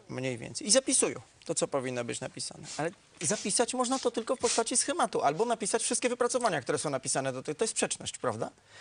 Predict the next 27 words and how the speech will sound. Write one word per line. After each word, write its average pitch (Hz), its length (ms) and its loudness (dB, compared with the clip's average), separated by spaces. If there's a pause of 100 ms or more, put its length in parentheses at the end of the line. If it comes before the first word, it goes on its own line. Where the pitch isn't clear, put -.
(840)
Zapisują 208 540 0
to 247 100 0
wobec - 300 -2
tego 262 180 0
w - 40 -6
postaci 262 380 0
schematu, 220 460 2
złożonego 143 560 0
z 107 40 -4
dziesięciu, 131 600 -2
dwunastu 127 680 -2
czy 139 120 0
osiemnastu 127 560 0
punktów - 480 -4
i 151 60 -10
tak 120 240 -2
dalej. 127 200 -10 (460)
I 151 100 0
następnie 220 500 -2
nauczyciel, 185 560 -2
co - 140 0
już - 160 2
samo 233 220 2
w - 40 -4
sobie 220 200 2
jest 233 140 0
nienormalne, 254 680 -2